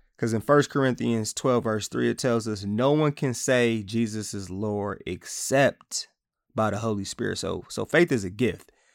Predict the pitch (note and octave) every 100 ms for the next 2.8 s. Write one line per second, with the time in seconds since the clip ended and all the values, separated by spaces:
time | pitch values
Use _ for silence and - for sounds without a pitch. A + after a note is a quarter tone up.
0 | _ B2 C3+ C#3 B2+ B2 A#2 B2 A#2 G#2+
1 | A2 A2+ F#2+ - C2+ F#2 A2+ - C#3+ A#2+
2 | A2+ G2+ A2+ G2 F#2+ - A2+